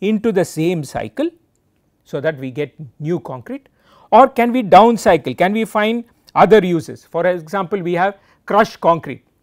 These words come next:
We could use it as the base of a road. That, that means we have downcycled. We are not putting it back into a structure, which would be putting it back into the same cycle, but we are using it for something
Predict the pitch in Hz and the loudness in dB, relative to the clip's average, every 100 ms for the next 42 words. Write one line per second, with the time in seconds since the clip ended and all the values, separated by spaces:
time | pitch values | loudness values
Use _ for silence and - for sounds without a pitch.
0 | _ - 190 208 165 196 185 208 - _ | _ -10 -2 -2 0 -2 2 0 -2 _
1 | 175 185 139 160 123 185 185 - - _ | -2 -2 0 -2 2 2 2 -4 -20 _
2 | _ 151 151 170 147 156 127 117 _ _ | _ -6 -4 -4 -2 -2 -2 -10 _ _
3 | _ _ - 165 156 143 175 156 170 156 | _ _ -4 -2 -2 -6 -8 -4 -4 -2
4 | 139 143 139 - 113 - - _ _ _ | -4 -4 -6 -12 -14 -16 -20 _ _ _
5 | 151 147 175 - 151 165 165 123 143 165 | -8 -4 -4 -6 -10 -8 -8 -6 -4 -4
6 | 165 143 156 160 - 165 - 277 339 _ | -6 -8 -2 -2 -2 -6 -4 -4 -4 _
7 | _ _ 170 185 165 147 143 156 131 143 | _ _ -4 0 2 2 0 -2 -6 -6
8 | 123 113 131 127 123 120 - - 190 214 | -6 -6 -8 -8 -14 -14 -12 -8 -8 -6
9 | 233 233 294 311 _ _ - 254 233 185 | -4 -4 -4 -10 _ _ -4 -4 -2 -2
10 | 180 151 175 175 185 185 185 180 175 147 | -2 -2 -4 -4 -4 -6 -6 -8 -8 -10
11 | 139 233 | -10 -12